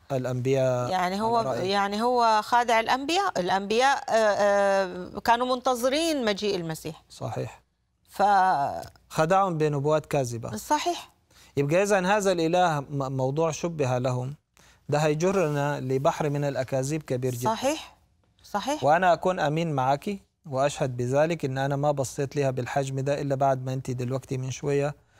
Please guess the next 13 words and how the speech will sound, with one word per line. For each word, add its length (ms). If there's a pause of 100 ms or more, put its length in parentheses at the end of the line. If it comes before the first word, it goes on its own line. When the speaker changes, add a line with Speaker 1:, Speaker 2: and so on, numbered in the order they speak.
(320)
Speaker 1:
ذكرتي 420
موضوع 400
إنه 160
طيب 220
يبقى 240
هو 80
شبه 360
للأنبياء 540
أيضا. 200 (260)
Speaker 2:
نعم. 100
Speaker 1:
إذن 240
دلوقتي 420
إحنا 320